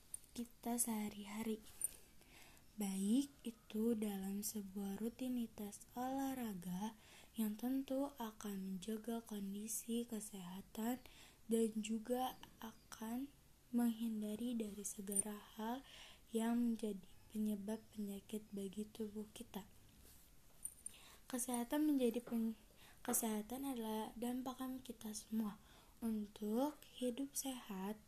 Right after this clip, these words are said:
tentunya akan menjalankan sebuah aktivitas rutin dengan memperbaiki gaya hidup sehat. Kekayaan lahir dan batin tidak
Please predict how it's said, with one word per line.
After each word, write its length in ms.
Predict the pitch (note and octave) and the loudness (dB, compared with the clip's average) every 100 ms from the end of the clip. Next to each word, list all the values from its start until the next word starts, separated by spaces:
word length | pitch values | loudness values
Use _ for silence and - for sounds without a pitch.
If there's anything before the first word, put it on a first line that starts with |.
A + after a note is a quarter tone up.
| - - | -18 -4
tentunya 880 | A3+ A3 A3 G3+ F#3 F3+ G3 B3+ - - - - - | -2 0 -2 -2 -2 -2 2 0 0 -14 -16 -14 -4
akan 560 | A#3 - A#3 B3 C#4 | -2 -2 -2 2 4
menjalankan 880 | C#4+ C4 A#3 G#3+ G3+ G3+ G#3 A3 A3 | 4 4 4 2 -2 -4 -2 0 0
sebuah 560 | A3 G#3+ G3+ A3 B3 B3 | 0 -2 0 0 0 -4
aktivitas 720 | - B3 A#3+ A3+ A#3 A3+ A#3 | -4 -4 -2 -4 -4 -2 -2
rutin 640 | G#3+ G#3+ - F#3+ G#3 C4+ - - - A3+ | -4 -6 -6 2 4 2 -2 -14 -8 0
dengan 400 | A3+ C4 C#4 C#4 | 2 4 2 2
memperbaiki 1120 | - C4 B3 A#3+ A#3+ A3 G#3 - - A3 G#3+ | -2 0 0 0 0 0 -2 -8 -2 -2 0
gaya 280 | A3+ G#3 F#3+ B3+ | -2 -2 -4 -2
hidup 320 | B3+ C4 - | 0 -2 -2
sehat. 400 | - A#3+ - G#3+ - - - - - - - - - - - - - | -4 -6 -6 -8 -8 -18 -20 -14 -12 -12 -16 -10 -10 -8 -12 -10 -4
Kekayaan 1120 | A#3+ A#3 A3 G3+ G3 - F#3+ F#3+ G#3 C#4+ D#4 - - - | -4 0 0 -2 -6 -8 -6 0 2 2 0 -8 -16 -6
lahir 480 | B3 A#3+ C#4 D4+ D#4+ | -4 0 2 2 2
dan 320 | C4+ C4 A#3 | 2 4 4
batin 680 | A3+ A3 - F#3 F3+ F#3+ A#3 - | 2 0 -4 -4 0 2 2 -2
tidak 320 | - A#3 G#3 | -4 -2 -2